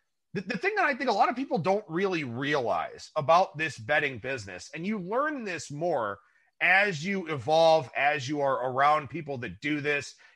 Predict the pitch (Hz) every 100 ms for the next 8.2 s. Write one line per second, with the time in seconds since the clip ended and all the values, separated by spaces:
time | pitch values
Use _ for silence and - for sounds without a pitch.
0 | - 180 131 170 196 - 170 160 - 147
1 | 123 160 151 139 - - 135 147 127 117
2 | 117 113 92 101 208 165 104 - _ _
3 | _ _ _ 220 220 240 - 311 381 302
4 | 170 220 170 127 156 151 127 117 127 117
5 | 104 90 - 120 73 - - _ _ _
6 | _ - 262 320 139 180 277 349 285 226
7 | 180 190 202 - 104 180 190 113 - -
8 | 156